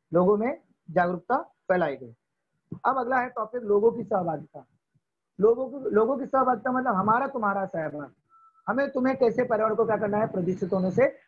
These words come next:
बचाना है, क्योंकि हमारा तुम्हारा सबसे important role है पर्यावरण को बचाने के लिए। तो इसके लिए पर्यावरण संवर्धन से संबंधित कानून बनाना चाहिए और कानून के बारे में क्या करना चाहिए, लोगों को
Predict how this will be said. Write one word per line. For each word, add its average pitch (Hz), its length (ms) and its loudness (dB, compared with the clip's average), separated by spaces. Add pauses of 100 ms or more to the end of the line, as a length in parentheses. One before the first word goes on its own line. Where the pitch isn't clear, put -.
(180)
बचाना 170 360 0
है, 143 120 -8
क्योंकि - 440 -6
हमारा 226 340 -2
तुम्हारा 233 380 -4
सबसे 220 280 -4
important 208 420 0
role 185 200 2
है 190 80 0
पर्यावरण 165 300 0
को 220 160 0 (760)
बचाने 156 360 -2
के 127 140 -20
लिए। 120 180 -20 (1400)
तो 240 120 6
इसके 240 300 -2
लिए 247 260 4 (300)
पर्यावरण 226 400 0
संवर्धन 196 440 -4
से 208 120 -6
संबंधित 185 460 -2
कानून 175 280 -2
बनाना 175 320 0
चाहिए 175 380 -2 (360)
और 151 100 -6
कानून 190 300 0
के 202 60 0
बारे 185 180 0
में 190 100 -6
क्या 190 120 -4
करना 190 180 -6
चाहिए, 190 200 0
लोगों 180 160 -2
को 285 260 0